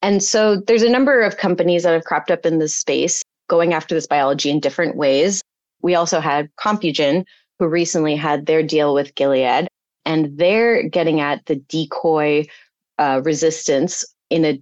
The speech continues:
different way. They're using an antibody to block the decoy,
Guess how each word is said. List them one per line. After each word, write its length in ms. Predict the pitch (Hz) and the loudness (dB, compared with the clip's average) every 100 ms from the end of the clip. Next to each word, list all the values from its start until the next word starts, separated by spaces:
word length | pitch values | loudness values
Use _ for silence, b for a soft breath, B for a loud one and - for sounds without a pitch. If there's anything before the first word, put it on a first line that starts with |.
| _ | _
different 420 | 196 196 202 151 | -4 -2 -2 -2
way. 340 | 147 147 143 175 | 0 2 2 2
They're 460 | 160 156 165 180 | 0 2 2 0
using 360 | - 160 165 160 | -2 -2 0 0
an 80 | 147 | 0
antibody 680 | - 165 180 147 139 139 131 | -2 -2 0 0 0 0 -2
to 140 | - | -4
block 400 | 143 156 131 - | -4 0 -2 -4
the 160 | 156 147 | -6 -6
decoy, 800 | - 135 135 - 135 127 123 | -2 -4 -4 -2 0 0 0